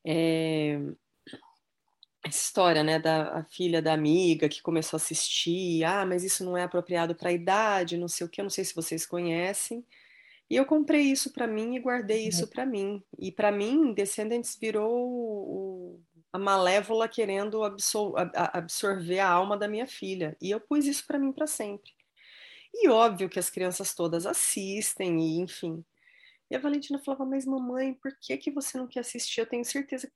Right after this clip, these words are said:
Speaker 1: você vai gostar, a história é disso, tal." Eu falava assim, "Filha, na hora certa a gente vai assistir e tal." Conclusão, um dia eu falei assim, "Gente, né, o que que eu tô fazendo? Assim, ela tá sabendo da história inteira pela voz das amigas que podem tá passando." Eu falei, "Filha, a gente vai assistir junto."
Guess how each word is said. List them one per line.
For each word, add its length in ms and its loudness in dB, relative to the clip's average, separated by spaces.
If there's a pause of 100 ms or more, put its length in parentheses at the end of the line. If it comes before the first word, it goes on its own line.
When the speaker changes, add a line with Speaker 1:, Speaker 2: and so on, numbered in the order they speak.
Speaker 1:
você 220 -8
vai 160 -6
gostar, 520 -4
a 60 0
história 420 -6
é 20 -6
disso, 680 -6
tal." 320 0
Eu 80 -6
falava 240 -6
assim, 220 -8
"Filha, 600 -6 (760)
na 180 6
hora 220 4
certa 680 2
a 40 0
gente 300 -4
vai 180 -2
assistir 840 -2
e 140 -10
tal." 420 -4 (680)
Conclusão, 500 2
um 40 -2
dia 100 -2
eu 40 -4
falei 160 -6
assim, 220 -4
"Gente, 460 -2 (160)
né, 240 0
o 40 -10
que 140 -14
que 100 -6
eu 40 -4
tô 120 -6
fazendo? 560 -2
Assim, 200 -4
ela 120 0
tá 120 -2
sabendo 380 -2
da 80 -2
história 300 -2
inteira 440 0
pela 340 0
voz 300 0
das 180 0
amigas 480 2
que 100 -6
podem 300 0
tá 140 -4
passando." 360 -8
Eu 60 -10
falei, 180 -8
"Filha, 180 -6
a 40 -2
gente 220 -6
vai 100 -4
assistir 300 -6
junto." 420 -8